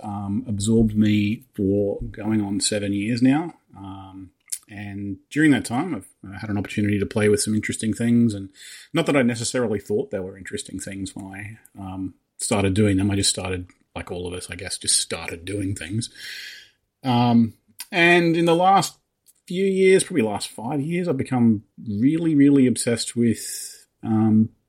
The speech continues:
workflow and, uh, team performance and, uh, how to get the most out of a small group of people. Because like a lot of startups, particularly in Brisbane,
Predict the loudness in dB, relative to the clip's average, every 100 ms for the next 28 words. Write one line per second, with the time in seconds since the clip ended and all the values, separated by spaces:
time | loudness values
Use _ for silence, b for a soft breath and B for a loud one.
0 | _ _ _ _ _ -2 2 2 0 -6
1 | -6 -4 -6 -6 -8 -8 -8 -8 -8 -8
2 | -12 -12 -10 0 2 2 0 -6 -6 -4
3 | -6 -4 -4 -6 -8 -8 -10 B B B
4 | B B -14 -10 -2 0 2 0 -2 -2
5 | -2 -2 -6 -6 -8 -6 -4 -2 -4 _
6 | _ _ -6 -6 -6 -8 -6 -8 -8 _
7 | -4 0 -2 -4 -6 -4 0 2 2 2
8 | 0 0 0 0 -4 -8 -8 -10 -2 0
9 | 2 2 2 0 -2 -8 -8